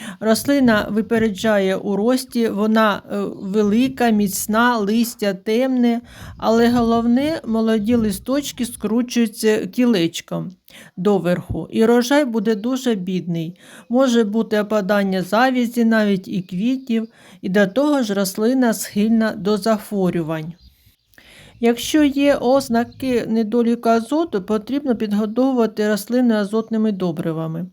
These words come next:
Це аміачна, калійна, кальцієва селітра, може бути мочевина, карбамід, як ми називаємо, перегній, може бути, е, трав'яні настої, як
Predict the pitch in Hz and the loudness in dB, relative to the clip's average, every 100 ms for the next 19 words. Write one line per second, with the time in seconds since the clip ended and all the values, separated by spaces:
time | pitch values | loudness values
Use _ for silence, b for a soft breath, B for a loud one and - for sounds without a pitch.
0 | B B B _ - 294 254 220 214 254 | B B B _ 2 4 4 2 2 -2
1 | 269 - 240 233 220 202 202 240 269 226 | -4 -2 0 0 0 -2 0 0 0 0
2 | 220 226 - 185 220 262 262 254 233 226 | -2 -4 -10 -2 2 2 0 -2 0 -2
3 | 220 - 208 208 220 214 208 202 208 262 | -4 -2 -2 0 -2 -2 -2 0 2 2
4 | 247 196 208 196 196 190 190 196 185 233 | 0 0 -2 -2 -2 -2 -2 -2 0 0
5 | 254 226 226 - 180 208 196 208 208 202 | 0 0 0 -4 0 2 2 2 2 2
6 | 190 196 196 202 196 190 196 180 185 185 | 0 -4 -2 -2 -2 -2 -2 0 0 0
7 | 185 185 240 247 220 180 185 196 226 226 | -2 0 0 2 0 -2 -2 2 2 0
8 | B B B B - 262 240 220 220 220 | B B B B -4 0 2 0 0 -2
9 | 208 196 180 - - 185 208 208 214 208 | -2 -2 -4 -6 -10 -8 -2 0 2 2
10 | 214 220 208 185 - - 202 240 240 226 | 2 4 2 0 -4 -6 -2 0 2 0
11 | 214 B 196 B 202 | -2 B -20 B -6